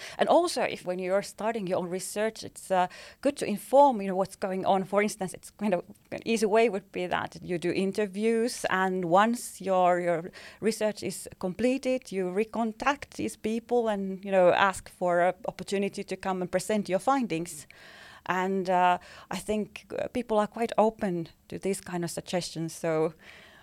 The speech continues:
but maybe these, of course, once, like I said, it, these are not formal channels, and that makes it a little bit difficult. And, uh, talking from my own personal experience, while doing my P H D, I would have never dared to do anything like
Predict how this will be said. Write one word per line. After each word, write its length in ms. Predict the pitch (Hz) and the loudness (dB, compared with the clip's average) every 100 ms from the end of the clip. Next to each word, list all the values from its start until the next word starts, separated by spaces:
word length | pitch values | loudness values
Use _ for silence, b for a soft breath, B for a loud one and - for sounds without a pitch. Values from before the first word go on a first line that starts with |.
| - | -2
but 80 | 175 | 6
maybe 180 | 247 220 | 6 6
these, 220 | - 226 - | -2 -2 -6
of 120 | - | 6
course, 260 | 254 233 | 6 6
once, 280 | 214 214 208 - | 2 0 -2 0
like 160 | 233 226 | 2 4
I 60 | 254 | 4
said, 260 | 240 233 | 4 4
it, 180 | 196 - | 0 -6
these 220 | 185 190 | -8 -2
are 120 | - 196 | 2 6
not 200 | 202 190 | 6 10
formal 440 | 247 220 180 170 | 10 10 8 2
channels, 560 | - 214 190 147 160 - | 2 2 4 0 -2 0
and 200 | 170 - | 0 4
that 240 | 175 - | 2 2
makes 340 | 240 240 220 - | 4 6 6 0
it 160 | 160 160 | -4 -2
a 20 | |
little 140 | 165 160 | -2 -2
bit 420 | 156 - - - | -6 -6 -14 -4
difficult. 580 | - 226 240 160 143 143 | -2 0 -2 -4 -6 -6
And, 240 | - 170 175 | -4 0 0
uh, 60 | 170 B B B B 196 | 0 B B B B -10
talking 380 | 196 190 208 196 | -8 -4 -2 -2
from 180 | 196 196 | -4 -2
my 120 | 190 - | 2 4
own 200 | 214 208 | 4 4
personal 340 | 214 208 202 | -2 -2 -6
experience, 640 | 190 - 214 240 240 226 | -8 -6 -2 0 0 -2
while 220 | 175 175 | -4 -2
doing 260 | 170 202 220 | 0 0 0
my 140 | 190 | -2
P 260 | 190 196 220 | -4 -2 -2
H 160 | 220 - | -2 -4
D, 180 | 214 214 | -6 -4
I 80 | 147 | -4
would 160 | 139 | -4
have 160 | 156 151 | -4 -4
never 300 | 165 202 196 | 2 4 4
dared 520 | 170 202 208 233 240 | 6 6 8 8 6
to 80 | 247 | 0
do 120 | 240 240 | -2 2
anything 460 | 254 262 277 269 | 2 2 -2 -2
like 240 | 269 269 | 0 -2